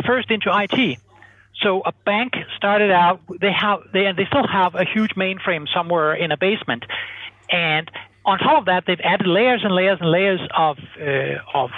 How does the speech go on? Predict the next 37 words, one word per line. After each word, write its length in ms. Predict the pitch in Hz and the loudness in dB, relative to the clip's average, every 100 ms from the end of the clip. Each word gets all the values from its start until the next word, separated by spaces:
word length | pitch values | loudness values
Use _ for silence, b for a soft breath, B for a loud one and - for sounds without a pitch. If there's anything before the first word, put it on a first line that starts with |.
| - - | -16 -14
uh, 40 | 156 - | -16 -6
complexity. 680 | 175 170 262 - - 156 143 B B B _ | -4 0 -2 -2 -4 -4 -4 B B B _
And 520 | 185 170 160 151 160 - b b b b - | -2 0 0 -2 -6 -18 b b b b -6
many 400 | 180 247 285 254 | -2 0 2 2
of 240 | 190 180 | 2 0
these 240 | 202 196 202 | 2 2 2
organizations 720 | 175 180 165 208 226 202 165 | 0 -2 0 0 0 -2 0
that 140 | 160 | 0
have 260 | 139 214 - | 0 -2 -2
been 140 | 202 | 0
running 280 | 175 175 170 | 0 0 0
I 140 | 180 208 | 0 0
T 200 | 202 185 | -2 -2
for 100 | 175 | -2
forty 280 | - 190 175 | 0 2 2
years, 400 | 160 165 180 185 B B - | 4 4 2 -2 B B -4
they 200 | 180 196 | -2 0
are, 260 | 170 175 165 - | 2 2 2 0
they've 160 | 190 | -2
hit 280 | - - 262 - - | 0 0 -2 -4 -6
the 80 | 202 | -4
complexity 640 | 202 190 240 - 185 190 | -2 -2 -2 -2 -4 -2
wall. 440 | 147 143 113 110 B B B 180 | 2 2 0 -4 B B B -2
No 140 | 277 | 0
matter 220 | 233 202 | 2 2
how 220 | 202 214 233 | 2 2 2
many 300 | 202 190 180 | 2 2 2
resources 520 | 247 - 214 156 180 180 | 2 4 2 2 0 0
they 160 | 175 135 - | -2 -2 0
throw 240 | 196 220 | 2 2
at 320 | - 165 160 - | 2 2 2 0
a 120 | 160 | -2
business 340 | 208 202 165 | -2 -4 -4
development 480 | 180 214 285 196 170 | 0 2 0 -2 -6
perspective, 440 | 180 - 190 - 160 | -6 -2 -2 -2 -4
nothing 320 | 185 - 175 | -4 -2 -4
happens 400 | 180 175 - | -4 -4 -8